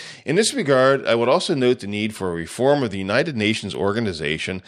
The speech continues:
and likewise of economic institutions and international finance so that the concept of the family of nations can acquire real teeth." So, you know, they, they want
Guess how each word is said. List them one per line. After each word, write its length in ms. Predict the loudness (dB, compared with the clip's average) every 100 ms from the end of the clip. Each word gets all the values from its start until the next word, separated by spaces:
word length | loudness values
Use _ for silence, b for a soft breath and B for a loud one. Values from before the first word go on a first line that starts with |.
| B B -2
and 140 | 2
likewise 460 | 4 4 4 4 2
of 100 | -2
economic 560 | -2 0 2 0 -2
institutions 800 | -4 -6 -6 -4 -2 -2 -2 -4 B B -2
and 160 | -2
international 640 | 0 0 2 2 0 -4 -10
finance 800 | -2 2 2 0 -4 -4 -6 -10 B B
so 160 | -2 0
that 60 |
the 80 | 0
concept 600 | 2 2 2 2 0 0
of 100 | -10
the 80 | -10
family 400 | -2 0 2 0
of 100 | 0
nations 340 | -2 -4 -8
can 180 | -6 -6
acquire 460 | -6 0 2 2 -2
real 460 | -4 0 2 0
teeth." 540 | -2 -4 -4 -4 -14 -20 _ _ _ _ _ -12
So, 80 |
you 100 | -8
know, 140 | -4 -2
they, 160 | -4
they 160 | -2 -2
want 320 | 2 2 0